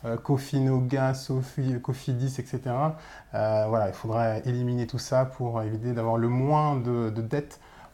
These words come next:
possible avant de faire ce premier investissement. Si évidemment vous avez, euh, bah, un petit pactole, quelque chose, euh, un petit peu d'épargne de côté, c'est très bien, mais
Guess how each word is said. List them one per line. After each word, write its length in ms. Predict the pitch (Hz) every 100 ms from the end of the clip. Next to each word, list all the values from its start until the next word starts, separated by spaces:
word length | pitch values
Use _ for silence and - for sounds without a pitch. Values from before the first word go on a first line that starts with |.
| - -
possible 400 | 113 - 151 131
avant 320 | 120 113 139
de 80 | 120
faire 260 | 110 123 123
ce 120 | 110
premier 300 | - 117 117
investissement. 680 | 110 104 - 117 - 175 226 - - -
Si 240 | - -
évidemment 360 | 117 123 123 135
vous 200 | 117 117
avez, 300 | 117 123 127
euh, 260 | 117 107 104
bah, 180 | 104
un 60 | 104
petit 140 | -
pactole, 540 | - 123 - 123 131 131
quelque 160 | 127
chose, 340 | - 120 110 107 - - - -
euh, 500 | 117 117 117 117 107
un 60 | 110
petit 140 | -
peu 140 | - 113
d'épargne 340 | 113 120 117
de 60 | 113
côté, 260 | 117 110
c'est 120 | 120 131
très 140 | 170
bien, 160 | 180 170
mais 140 | 131